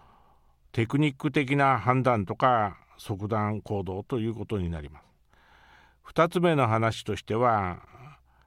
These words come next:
決断と行動には、志と気力と体力が必要だということで、志気体の、お、ことについてお話をさせていただきます。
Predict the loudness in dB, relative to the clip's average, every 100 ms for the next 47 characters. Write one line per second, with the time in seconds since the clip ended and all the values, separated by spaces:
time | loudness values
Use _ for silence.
0 | _ _ _ _ _ _ -6 -4 -2 2
1 | 2 4 0 0 2 2 4 4 4 4
2 | 4 2 0 -6 _ -20 -20 _ _ _
3 | _ _ _ _ _ _ -4 -2 2 4
4 | 4 4 2 0 0 0 0 0 2 2
5 | 0 -2 2 2 -2 -2 2 2 0 -4
6 | -6 -6 -6 -6 -2 -2 -2 -4 -4 -6
7 | -6 -8 -8 -6 -4 -4 -6 _ _ _
8 | _ _ _ _ -16 -10 -6 -2 2 2
9 | 0 _ -2 2 2 -2 -2 2 2 2
10 | 2 0 -2 -6 _ _ _ _ -12 -8
11 | -6 -6 -6 -8 -8 -6 -6 -6 -8 -2
12 | 0 0 -2 -6 _ _ -8 -4 -2 -4
13 | -6 -8 -8 -8 -10 -12 -10 -10 -8 -10
14 | -12 _